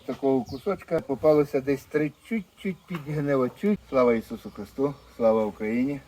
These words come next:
з вами канал Мазур Ярік. Сьогодні я хочу вам показати, розказати,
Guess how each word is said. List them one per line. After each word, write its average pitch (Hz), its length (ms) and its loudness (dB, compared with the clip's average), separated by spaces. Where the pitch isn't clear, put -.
з - 20 -12
вами 110 240 -2
канал 120 300 2
Мазур 113 320 0
Ярік. 101 280 -2
Сьогодні 143 360 2
я 127 220 4
хочу 123 240 -4
вам 113 120 2
показати, 131 640 -2
розказати, 117 600 0